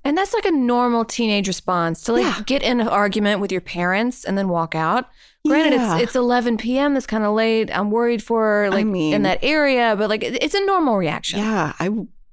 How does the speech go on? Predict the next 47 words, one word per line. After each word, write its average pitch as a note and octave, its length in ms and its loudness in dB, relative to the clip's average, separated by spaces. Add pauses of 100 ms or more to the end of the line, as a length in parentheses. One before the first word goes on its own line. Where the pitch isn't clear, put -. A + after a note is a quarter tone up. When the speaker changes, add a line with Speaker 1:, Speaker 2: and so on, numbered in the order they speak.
(120)
Speaker 2:
would F#3 180 -2
have F3+ 260 -2 (600)
gone E3+ 240 2
out. E3+ 220 2
F-, - 300 -12
I C#3 120 2
would G#3+ 160 0
have A3+ 80 0
gotten G#3+ 180 2
a A3 60 0
huge G#3+ 240 -2
fight F#3+ 100 2
with F#3+ 140 0
my F3 80 0
mom F3 300 2
and E3+ 100 0
left E3 180 -2
at F#3 80 -2
eleven, D#3 560 0 (220)
probably E3+ 400 0
two G#3 220 -2
years, G3 360 0 (180)
sixteen A3 560 -2
or F#3+ 60 0
fifteen C4 340 0
years F3 200 0
old D#3 160 2
at D3+ 80 -2
that, D#3 280 -2
you E3 140 -2
know, D3 220 -2 (100)
Speaker 1:
Yeah. A#3 360 -2
Speaker 2:
that D#3+ 120 -2
juncture. D#3 360 -2 (440)
So, F#3+ 580 0 (120)
so - 200 -4
your D4 80 4
mom C#4+ 180 4
was C#4 120 2
like, C#4 140 2
"Don't E4 140 2
worry E4+ 100 2
about F#3+ 160 2
it. F3 40 0
She'll B3 160 -4
come - 120 0
back." - 380 -2